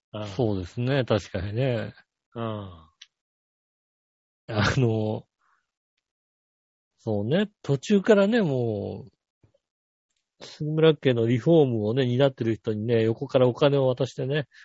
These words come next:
Speaker 2: 「こうしてください」ってやっちゃう、言っちゃうかもしれないもんだってね。
Speaker 1: <laughs> やるなよ、おい。うん。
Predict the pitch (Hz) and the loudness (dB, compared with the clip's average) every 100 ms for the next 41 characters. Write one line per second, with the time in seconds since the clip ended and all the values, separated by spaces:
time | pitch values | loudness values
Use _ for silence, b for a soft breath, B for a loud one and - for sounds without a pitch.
0 | b - 147 - 160 160 190 170 - 104 | b 4 6 6 4 4 6 2 2 0
1 | 104 170 156 151 - 214 127 110 101 98 | 2 2 2 -2 0 2 2 -2 -4 -8
2 | 98 - 147 147 170 131 90 87 82 80 | -6 -4 -2 -2 -2 -4 -6 -12 -18 -20
3 | _ B B B B B 117 107 98 | _ B B B B B -10 -10 -12